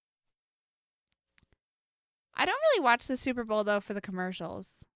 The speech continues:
I can't even reference a Super Bowl commercial for the last three years. That was, like,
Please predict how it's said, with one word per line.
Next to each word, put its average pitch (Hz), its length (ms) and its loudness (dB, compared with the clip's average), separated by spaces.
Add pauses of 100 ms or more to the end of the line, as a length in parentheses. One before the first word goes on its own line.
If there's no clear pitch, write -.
(540)
I 240 140 2
can't 311 280 -2
even 285 260 0
reference 202 760 0 (120)
a 208 60 -4
Super 208 280 -4
Bowl 185 180 0
commercial 180 720 -4 (600)
for 202 100 -2
the 190 100 0
last 185 380 2
three 196 180 -4
years. 165 460 -6 (1300)
That 208 140 4
was, 196 160 -2
like, 180 300 0